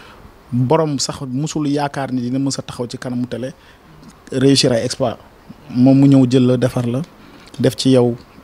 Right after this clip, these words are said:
euh, tout ce qu'il faut, talent, nga, nga ñëw, voilà, nga ñëw, nga, nga exprimer ko. Donc, c'était impressionnant. Donc, euh, loolu moo tax on n'a pas gardé, c'était, on n'était pas une troupe.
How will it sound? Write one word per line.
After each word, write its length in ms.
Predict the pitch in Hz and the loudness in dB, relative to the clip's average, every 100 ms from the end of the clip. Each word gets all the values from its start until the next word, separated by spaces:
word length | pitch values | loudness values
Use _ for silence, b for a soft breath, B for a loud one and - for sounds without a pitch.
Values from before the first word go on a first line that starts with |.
| - | -18
euh, 260 | 104 123 127 135 | -14 -8 -8 -4
tout 80 | 147 | -2
ce 80 | - | 0
qu'il 180 | 156 | -2
faut, 260 | 135 147 139 - - | 2 2 2 -2 -2
talent, 340 | 135 131 151 175 - - - - | 0 2 -2 -6 -18 -20 -10 0
nga, 120 | 139 | 4
nga 260 | 135 139 | 6 6
ñëw, 300 | 139 139 135 131 151 123 135 | 4 4 2 -2 -10 -12 -4
voilà, 440 | 120 135 131 110 | 0 2 0 -4
nga 220 | 123 127 | -6 -4
ñëw, 200 | 135 135 | -2 -2
nga, 140 | 131 131 123 | -2 -4 -4
nga 140 | 127 131 | -6 -6
exprimer 400 | 127 - 131 117 | -8 -2 0 0
ko. 120 | 113 | -2
Donc, 260 | 113 135 - 127 117 | -2 -2 0 -4 -4
c'était 340 | - 127 127 147 | -6 -2 -2 0
impressionnant. 560 | 160 - - 127 131 - B B B B B | 0 0 0 -2 -4 -6 B B B B B
Donc, 300 | 117 127 123 | 0 0 2
euh, 160 | 127 123 | 2 4
loolu 240 | 139 165 | 4 4
moo 200 | 160 147 | 2 0
tax 260 | 147 135 - | 0 -4 -4
on 80 | 135 | -4
n'a 140 | 135 | -2
pas 180 | - 170 | 0 0
gardé, 580 | 135 143 131 135 131 127 | 2 0 0 -4 -4 -6
c'était, 320 | - 139 139 | -8 -12 -10
on 80 | 143 | -6
n'était 200 | 147 156 | -4 -4
pas 140 | - 202 | -4 -2
une 120 | 147 | -2
troupe. 320 | - 151 - | -2 -4 -4